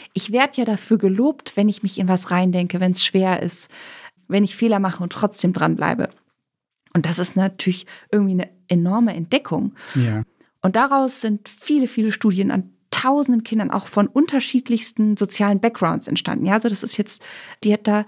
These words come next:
Speaker 1: auch in Mexiko viel geforscht an Schulen. Und ich würde sagen, das ist eigentlich die größte pädagogische Entdeckung der letzten Jahrzehnte. Und leider ist davon in Deutschland fast nichts angekommen.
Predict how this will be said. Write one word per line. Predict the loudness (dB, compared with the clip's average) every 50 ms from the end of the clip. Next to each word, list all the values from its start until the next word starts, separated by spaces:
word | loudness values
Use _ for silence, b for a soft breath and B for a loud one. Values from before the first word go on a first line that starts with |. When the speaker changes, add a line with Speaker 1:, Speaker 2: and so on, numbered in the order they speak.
| B B B B
Speaker 1:
auch | -2 0 2
in | 2
Mexiko | 2 2 0 -2 -4 -6 -4 -2 -2
viel | 0 2 2 2
geforscht | 2 0 0 0 0 0 0 -2 -4
an | -6 -6
Schulen. | -4 -2 0 0 2 2 2 2 0 0 B B B B B B B B B B B B B
Und | -2 0 2 2 2 2 2 0 -4 -10 -16 -14 -12
ich | -10 -6 0 0
würde | 2 2
sagen, | 2 0 -2 -2
das | -4 -6
ist | -6 -4
eigentlich | -4 -4 -2
die | 0 0 0 -2
größte | -4 -4 0 0 0 0 0 -2 -4
pädagogische | -2 0 0 0 2 2 2 2 2 2 0 0 -2 -4
Entdeckung | -2 -2 0 0 0 -2 0 0 0 0 2 0 0 -2 B B B B B B B B -10
der | -2 0 2
letzten | 2 2 0 -2 0 0 0
Jahrzehnte. | 2 0 0 -2 -4 0 0 0 0 0 -2 0 0 0 0 -2 B B B B B B B B B B B B
Und | B 0 2
leider | 4 2 2 4 2 2 0 -2 -4
ist | -6 -2 0
davon | 0 0 0 0 -2 0
in | 0 0
Deutschland | 2 2 0 0 0 0 0 0 0 0
fast | -4 -18 -12 -4 -2 -2 -2 -2 -4 -8 -2 0
nichts | 2 2 2 0 -6 -4
angekommen. | 0 2 2 2 0 -2 -4 -4 -2 -2 -4 -4 -8